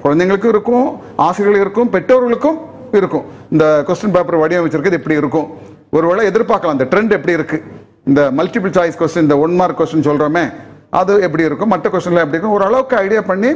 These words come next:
guess பண்ணி படிச்சாலே அவங்களுக்கு ஒரு நல்ல மதிப்பெண் கிடைக்கும். இப்போ இது ரெண்டாவது பேட்ச், யாருக்குமே ஒரு idea இல்லை எப்படி வரும் அப்படின்றது. ஏன்னா பாடத்திட்டமே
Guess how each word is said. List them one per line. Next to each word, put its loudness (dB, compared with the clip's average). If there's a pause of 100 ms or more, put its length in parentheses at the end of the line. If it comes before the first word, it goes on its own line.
(140)
guess 0
பண்ணி 0 (420)
படிச்சாலே 2
அவங்களுக்கு 0
ஒரு 0
நல்ல 2
மதிப்பெண் -2
கிடைக்கும். -2
இப்போ -2 (180)
இது 2
ரெண்டாவது 0
பேட்ச், -6 (480)
யாருக்குமே 2
ஒரு 4
idea 0
இல்லை 2
எப்படி 0
வரும் 2
அப்படின்றது. -2 (240)
ஏன்னா 0 (800)
பாடத்திட்டமே 0